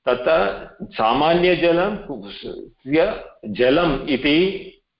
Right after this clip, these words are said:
यदि जलम् इति स्वीकृ-, स्वीकुर्मः, तत्र स्वातिनक्षत्रीयवृष्टिजले अपि जलमेव अस्ति। अतः आश्रयाः ते एव।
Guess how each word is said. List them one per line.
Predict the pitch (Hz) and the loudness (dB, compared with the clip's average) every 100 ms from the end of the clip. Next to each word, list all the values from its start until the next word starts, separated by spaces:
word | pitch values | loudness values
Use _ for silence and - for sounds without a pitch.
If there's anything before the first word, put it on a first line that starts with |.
| _ _ _ _ 120 | _ _ _ _ -4
यदि | 113 143 | 0 0
जलम् | 107 120 139 180 185 | 0 2 2 2 2
इति | 156 165 160 160 - - | 2 2 0 0 -8 -6
स्वीकृ-, | 143 143 135 120 123 117 | -4 -2 -4 -4 -12 -8
स्वीकुर्मः, | - 135 135 127 113 107 95 107 123 - - _ _ _ - | -2 -2 0 0 0 0 0 -2 -4 -10 -20 _ _ _ -4
तत्र | 123 - 175 190 | -2 2 2 4
स्वातिनक्षत्रीयवृष्टिजले | 120 113 131 175 170 160 180 175 160 160 170 190 190 135 131 - 151 147 151 175 | 2 2 2 2 0 0 0 -2 0 2 4 4 2 0 -2 -2 0 2 2 2
अपि | 139 180 | 2 0
जलमेव | 135 139 160 160 156 160 | 0 0 2 0 0 0
अस्ति। | 120 - 107 - _ _ _ _ _ _ _ _ _ _ _ _ _ _ _ _ _ _ _ _ _ _ - | 0 -4 -10 -10 _ _ _ _ _ _ _ _ _ _ _ _ _ _ _ _ _ _ _ _ _ _ -6
अतः | 131 170 170 | 0 2 2
आश्रयाः | 202 107 117 135 151 170 170 170 160 175 | 2 0 0 0 2 2 4 2 0 0
ते | 185 147 156 165 131 | -2 0 2 2 4
एव। | 131 123 107 104 | 2 2 -2 -4